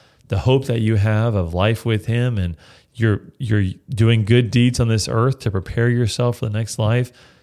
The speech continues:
then you're every day moving toward your wealth. You're getting wealthier, in a sense, every single day. And the psalm actually concludes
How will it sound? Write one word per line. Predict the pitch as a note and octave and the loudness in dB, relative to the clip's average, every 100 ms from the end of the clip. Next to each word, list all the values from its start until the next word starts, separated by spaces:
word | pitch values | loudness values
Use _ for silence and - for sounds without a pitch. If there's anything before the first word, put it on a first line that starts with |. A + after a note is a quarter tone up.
| _ | _
then | A#2 A2 | -2 0
you're | C#3 - | 0 0
every | C#3 C#3+ C#3+ | 0 2 2
day | B2+ D3 | 2 2
moving | A2+ A#2+ C3+ C3+ B2 | 2 0 2 0 -2
toward | - - D#3+ C3+ A2+ | -4 0 2 2 2
your | A#2+ | 0
wealth. | C#3+ F#2+ - - | 0 -2 -6 -6
You're | |
getting | A2 C3 A2 | -2 0 2
wealthier, | G#2+ D3 D#3+ A2+ G2 | 2 0 0 -2 -2
in | F#2+ | -2
a | |
sense, | F#2 G2 F#2+ G#2 | -4 -4 -6 -6
every | A2 G#2 | -6 -4
single | - G#2 F2+ | -6 -6 -4
day. | F#2+ G2 B2 _ _ _ _ _ _ _ _ _ - - - | -4 -4 -8 _ _ _ _ _ _ _ _ _ -20 -20 -4
And | C#3 | 0
the | C3+ | 2
psalm | - A3 A3 | 2 2 2
actually | B2 B2 - A#2+ | 0 0 2 0
concludes | - A2+ G#2 - G3+ E3+ A#2+ G#2+ | 2 -2 -2 2 4 4 2 0